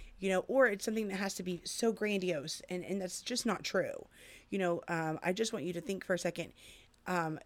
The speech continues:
you know, about times that I know you have experienced that are complete proof of manifestation.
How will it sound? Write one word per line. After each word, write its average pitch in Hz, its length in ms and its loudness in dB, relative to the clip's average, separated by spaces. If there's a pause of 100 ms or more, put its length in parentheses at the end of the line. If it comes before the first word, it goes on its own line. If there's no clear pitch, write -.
(120)
you 190 160 -4
know, 185 160 0
about 170 260 0
times 175 320 -2
that 165 240 2
I 175 100 0
know 175 800 2 (480)
you 160 240 -6
have 165 280 -2
experienced 185 800 -4 (360)
that 185 120 6
are 170 340 0 (180)
complete 185 560 -2 (340)
proof 170 300 -4
of 160 100 -6
manifestation. 147 800 -6